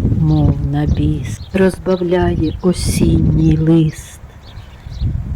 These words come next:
А ще ремонтантна малинка,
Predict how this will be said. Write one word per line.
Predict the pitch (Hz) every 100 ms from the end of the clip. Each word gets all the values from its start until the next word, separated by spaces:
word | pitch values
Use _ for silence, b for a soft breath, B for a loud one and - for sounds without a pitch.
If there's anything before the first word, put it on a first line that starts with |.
| - - - - - - - - -
А | 185
ще | 160 - - - 269 269 - - - - - - - -
ремонтантна | - 220 240 247 - 254 233 - 226
малинка, | 220 208 156 143 - - -